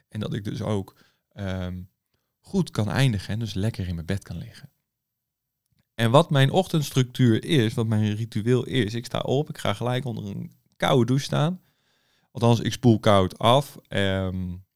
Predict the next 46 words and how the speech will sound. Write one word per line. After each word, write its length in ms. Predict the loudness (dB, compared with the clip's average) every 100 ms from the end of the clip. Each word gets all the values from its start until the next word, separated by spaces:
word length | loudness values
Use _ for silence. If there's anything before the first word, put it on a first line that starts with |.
| _ _ _ _ _ _ _ _ _
het 80 |
wordt 180 | 2 2
steeds 240 | 6 6 8
langer 300 | 6 6 2
dat 140 | 2
ik 120 | 2
koud 260 | 4 2 4
afdouche 460 | 0 0 -2 0
en 80 | -2
steeds 260 | 2 2 4
minder 280 | 2 2 0
de 80 |
warme 240 | -2 -2 -2
kraan 300 | -2 -2 0
aanzet. 440 | -2 -2 -4 -4
Dus 220 | -6 -10 -12 -20 _ _ _ _
uiteindelijk 580 | -10 2 4 4 2 -4
ga 120 | -2
je 180 | 0 0
ook 120 | 0
daarin 320 | 0 0 0
je 100 | 0
grenzen 340 | 2 2 0 -2
verleggen. 400 | -2 -2 -4 -10 _ _ _ _ _ _
Ehm, 300 | -2 2 4
en 120 | 2 -2
dan 140 | 0
ga 100 | 2
ik 80 | 4
lezen. 400 | 4 4 2 -2 -6 _ _ _ -4
Ik 60 |
ga 160 | 2 2
gewoon 200 | 2 0
echt 220 | 0 0
even 360 | 4 4 4 2
een 60 |
half 260 | 4 4 6
uur, 140 | 4
veertig 400 | 4 2 2 0
minuten, 460 | 0 2 4 2 2 _ _ _ _
ga 200 | 0 0
ik 80 | 0
gewoon 300 | -2 -6 -8 _
lezen. 480 | -6 -4 -4 -6 _ _ _ _
Gewoon 200 | -8 -8 _
even 440 | 0 0 -2 -8